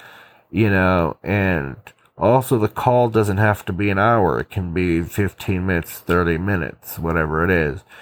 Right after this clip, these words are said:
You have to keep in mind that people that are of higher quality are not gonna wanna spend a lot of time doing anything because they're too busy working on their business.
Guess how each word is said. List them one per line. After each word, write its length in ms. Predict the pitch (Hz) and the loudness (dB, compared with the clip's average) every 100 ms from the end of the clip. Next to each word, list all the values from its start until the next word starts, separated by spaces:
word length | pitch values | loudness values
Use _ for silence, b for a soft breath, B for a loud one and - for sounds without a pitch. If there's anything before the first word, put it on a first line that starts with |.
| B B B | B B B
You 100 | 120 | 0
have 160 | 135 151 | 2 0
to 80 | - | -6
keep 260 | - 139 | -4 -2
in 100 | 127 | 0
mind 260 | 123 117 104 | 0 2 2
that 160 | 76 - | -2 -4
people 760 | 123 123 131 123 120 101 - - | -4 -2 0 2 2 -2 -6 -14
that 260 | 85 98 | -4 0
are 140 | 92 80 | 0 0
of 120 | 87 | -2
higher 360 | - 110 101 85 | 0 0 0 -4
quality 720 | - - 113 113 113 104 90 | -6 0 2 2 2 2 0
are 100 | 78 | -2
not 360 | 92 104 101 | -2 -2 -2
gonna 200 | - 104 | -4 -4
wanna 220 | 92 92 82 | -2 -2 -4
spend 840 | - - 107 98 87 73 67 - - | -10 -2 2 2 0 -4 -10 -14 -4
a 100 | 90 | 0
lot 260 | 95 98 87 | 2 2 0
of 140 | 78 | -2
time 680 | - 85 85 80 78 69 - _ _ - 98 | -2 0 0 -2 -6 -12 -14 _ _ -12 0
doing 320 | 120 104 90 | 2 2 2
anything 560 | 110 104 - 67 50 82 | 2 2 -2 -6 -8 -10
because 260 | 85 98 92 | -4 -2 0
they're 120 | 85 | -2
too 320 | - - 104 | -2 -2 -2
busy 600 | 78 - 110 104 92 80 | -2 0 2 2 2 0
working 480 | 78 85 98 - 87 | 0 2 2 0 -2
on 100 | 85 | -2
their 140 | 71 | -4
business. 600 | - 104 113 78 62 - | -2 0 0 -2 -8 -12